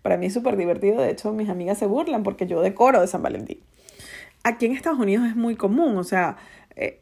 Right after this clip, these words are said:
en Estados Unidos cada temporada tiene como su decoración oficial.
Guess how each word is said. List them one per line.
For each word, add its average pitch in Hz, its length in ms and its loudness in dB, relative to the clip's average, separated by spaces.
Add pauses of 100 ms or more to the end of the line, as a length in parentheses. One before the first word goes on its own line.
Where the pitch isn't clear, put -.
(100)
en 208 240 0
Estados 202 320 2
Unidos 220 640 2
cada 208 280 4
temporada 185 500 2
tiene 202 180 0
como 202 240 -2
su 185 320 0
decoración 180 800 0
oficial. 208 680 0